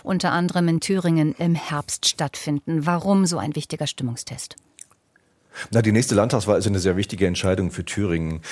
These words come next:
Speaker 2: Die regierende rot-rot-grüne Koalition ist ja eine Minderheitsregierung ohnehin schon und liegt in Umfragen jetzt bei nur noch etwa um die dreißig Prozent. So viel hat auch die A F D alleine etwa in Umfragen.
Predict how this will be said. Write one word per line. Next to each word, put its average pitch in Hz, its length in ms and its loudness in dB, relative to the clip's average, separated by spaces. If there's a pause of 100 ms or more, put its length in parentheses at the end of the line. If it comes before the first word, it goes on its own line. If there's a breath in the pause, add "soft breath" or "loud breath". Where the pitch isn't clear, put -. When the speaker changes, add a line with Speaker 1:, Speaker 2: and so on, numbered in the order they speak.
(180 loud breath)
Speaker 2:
Die 90 160 2
regierende 98 800 4
rot-rot-grüne 101 680 0
Koalition 95 540 2
ist - 160 -4
ja 95 80 4
eine 92 120 2
Minderheitsregierung 107 920 0
ohnehin 101 340 0
schon 110 240 0
und 92 140 0
liegt 101 180 -2
in 98 100 2
Umfragen 95 460 0
jetzt 92 180 0
bei 87 140 2
nur 98 100 0
noch 92 200 2
etwa - 180 -4
um 87 140 0
die 90 80 -4
dreißig 98 380 0
Prozent. 120 500 0 (200 loud breath)
So 113 200 2
viel 98 120 4
hat 101 140 2
auch 82 140 0
die 92 100 0
A 90 160 2
F - 140 -2
D 107 140 4
alleine 92 440 2
etwa 104 220 0
in 101 80 0
Umfragen. 110 640 0